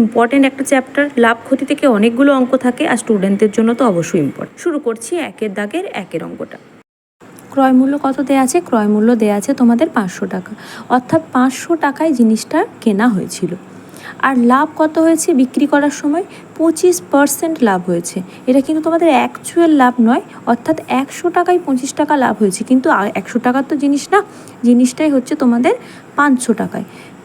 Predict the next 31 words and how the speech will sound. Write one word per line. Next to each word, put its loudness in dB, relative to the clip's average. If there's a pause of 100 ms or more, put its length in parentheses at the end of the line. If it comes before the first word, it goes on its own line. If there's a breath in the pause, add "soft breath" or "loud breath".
টোটাল 2
জিনিসটা 2 (100)
পাঁচশো 0 (100)
টাকার 2
ওপর -4 (120)
তোমাদের 2 (100)
কত -2 (140)
লাভ -2 (100)
হলো 2 (300 loud breath)
সেটা 0
আমাদের 0 (120)
বার 2 (100)
করতে -4
হবে, -6 (100)
অর্থাৎ -6 (140)
একশো -6
টাকায় 2
পঁচিশ 0 (100)
টাকা 0
লাভ 2
হয়েছে, -2 (100)
কিন্তু -4 (120)
পাঁচশো -2
টাকায় -2
কত -4 (120)
লাভ -2
হয়েছে -2
সেটা -4
বার 0
করতে -10
হবে। -10